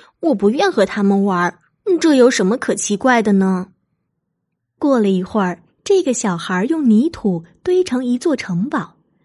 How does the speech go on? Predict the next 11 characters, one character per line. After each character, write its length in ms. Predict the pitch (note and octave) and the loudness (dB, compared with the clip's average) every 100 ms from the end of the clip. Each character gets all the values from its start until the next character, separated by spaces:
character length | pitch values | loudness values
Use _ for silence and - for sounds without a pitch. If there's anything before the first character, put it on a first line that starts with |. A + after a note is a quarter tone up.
| _ _ | _ _
自 280 | - E4+ D4 | 0 2 2
己 340 | - G#3 - - | 2 0 0 -2
坐 160 | F4 | -2
在 180 | E4 D#4+ | 0 -2
里 240 | A3+ E3 | 0 -2
面 380 | C#3+ G#3+ G#3 - _ - | 2 2 2 0 _ -18
好 380 | - F3+ A#3 | -10 -6 -4
久 180 | F4 B3+ | -2 -2
不 180 | B3+ G#3+ | 2 0
出 280 | - G#3 G3 | 0 -2 0
来， 220 | F3+ | -2